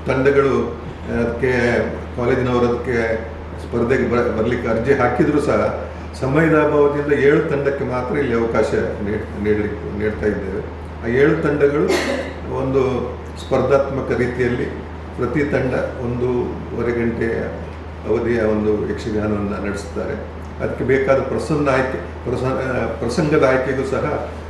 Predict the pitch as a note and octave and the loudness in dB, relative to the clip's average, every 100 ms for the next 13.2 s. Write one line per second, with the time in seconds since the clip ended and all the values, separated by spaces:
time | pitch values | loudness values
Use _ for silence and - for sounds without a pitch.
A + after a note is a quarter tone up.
0 | - A#2+ C3 B2+ - B2 - F2+ - - | -4 -2 0 0 0 -2 -2 -4 -4 -6
1 | - F#2 D#2+ G#2 A2+ G#2+ G#2 D#2+ G#2 A2+ | -8 -8 -6 -4 -4 -4 -4 -4 -4 -2
2 | G#2+ G2 D#2+ D#2 - - - - A#2+ B2+ | 0 -2 -2 -8 -10 -12 -12 -6 -4 -2
3 | A#2+ G#2+ G#2 - C3 A#2 A#2+ B2+ A#2 A#2 | 0 0 0 0 0 0 0 -2 -4 -4
4 | A2+ A2+ G#2+ - G#2 B2+ A2+ A#2+ A2 A2+ | -2 0 0 0 -2 -2 -2 -2 -2 -2
5 | - G2+ A2+ G2+ A#2+ F2 - - - - | -2 -2 -2 -2 0 -2 -4 -8 -12 -12
6 | - A#2+ B2 B2+ B2+ B2 - - A#2+ B2 | -6 -2 0 0 0 -4 -6 -6 0 2
7 | B2 E3 D3+ D3+ D3+ D3+ D3 C#3 C3+ A#2 | 2 2 4 4 4 4 6 4 2 -2
8 | - - - - - C3 C3+ D#3+ - C#3+ | -6 -8 -10 -12 -6 -2 0 2 4 4
9 | C3 B2 G#2+ G2+ - - - - A#2 B2+ | 4 2 2 0 -2 -6 -12 -10 -2 2
10 | D3+ D#3 D#3 D3+ C#3 B2+ D3 - C#3+ C#3 | 4 4 4 2 2 2 2 2 2 2
11 | C3 B2+ A#2+ B2 - C#3 C3+ B2+ B2 B2 | 4 4 2 2 0 0 0 0 2 2
12 | A#2 - - C3+ C3 C3 C3+ A#2+ D#3 E3+ | 0 0 2 4 4 2 0 0 -2 -2
13 | - - | -4 -10